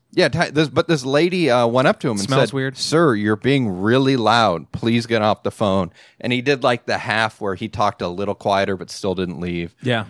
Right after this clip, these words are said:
Speaker 1: But, you know, those people are weird in thrift stores. Like, when I'm lo-, I'm in a book section, I'm looking,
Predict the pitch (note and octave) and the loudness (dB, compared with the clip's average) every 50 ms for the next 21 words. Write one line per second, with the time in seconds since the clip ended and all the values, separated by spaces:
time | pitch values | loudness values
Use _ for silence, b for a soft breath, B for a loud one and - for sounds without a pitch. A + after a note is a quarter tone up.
0 | - - - C#3 C#3 - - F3 A3 F3+ F#3+ - - E3+ F#4 G#4 - C#3 G2 F2 | -14 -4 -2 -2 -2 -2 -2 0 0 0 0 0 -2 -2 -2 0 -2 -4 -4 -4
1 | D#2+ G#2+ A2+ A2 G#2 F#2+ F#2 - F2+ F2 - - F#2+ E2+ E2+ F2+ - F#2 F2+ F#2+ | -2 0 0 0 0 -2 -2 -4 -6 -6 -6 -6 -6 -6 -6 -6 -6 -6 -4 -4
2 | C3 G#2+ - - A2 A#2 B2 A#2 A#2 A#2+ - - B2+ C3+ C#3+ C#3+ C#3 C3 G2 - | -4 -4 -4 -4 -2 -2 -2 0 -2 -2 -2 -2 -2 0 0 2 0 0 0 0
3 | A2+ A2+ - - C3+ B2+ B2 - - C#3 C3 C3+ B B B B - A#2 B2 B2 | -2 -2 -2 -4 -4 -4 -4 -2 -4 -4 -4 -4 B B B B -2 -2 0 0
4 | A2+ A2 A2+ - - B2+ B2+ C3+ | 0 0 0 0 -2 -4 -4 -4